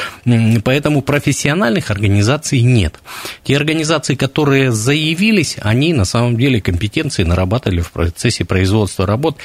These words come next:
И это тоже ещё один момент, который негативно с-, сказался на, а, самих объектах. Поэтому, м, в текущей ситуации всё возможное, всё необходимое делалось для того, чтобы работы были закончены. И работы по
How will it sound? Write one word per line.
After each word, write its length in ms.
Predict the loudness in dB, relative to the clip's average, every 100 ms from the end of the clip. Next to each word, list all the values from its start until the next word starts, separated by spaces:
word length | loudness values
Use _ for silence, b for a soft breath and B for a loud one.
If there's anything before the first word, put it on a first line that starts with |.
| B B
И 80 | -2
это 180 | 0
тоже 400 | -2 0 0 0 -2
ещё 480 | -2 0 0 0
один 300 | 0 0 2
момент, 360 | 2 2 0 -2
который 340 | -4 -2 0
негативно 560 | 2 0 0 0 0 0
с-, 340 | -2 -14 -14
сказался 540 | -6 -4 -2 -2 -4 -6
на, 320 | -2 -2 -4 B B B
а, 280 | 0 2 0
самих 400 | 0 0 0 -2
объектах. 580 | 0 0 0 -4 -12 -12 B B
Поэтому, 640 | -2 -2 0 0 2 2 0 2
м, 580 | 2 4 4 4 2
в 100 | 0
текущей 460 | -4 0 0 2 0
ситуации 640 | 0 0 0 0 0 -4
всё 240 | -4 0 0
возможное, 500 | 2 2 2 0 -2
всё 180 | -2 0
необходимое 680 | 0 -2 -2 0 2 2 0
делалось 360 | 0 0 0
для 100 | 0
того, 180 | -2 -4
чтобы 220 | -2 -2
работы 340 | 0 0 -2 0
были 220 | 2 2
закончены. 640 | 2 0 -4 -2 0 -2 B B B B
И 100 | 0
работы 500 | 2 0 0 0 -2
по 480 | 0 0 2 2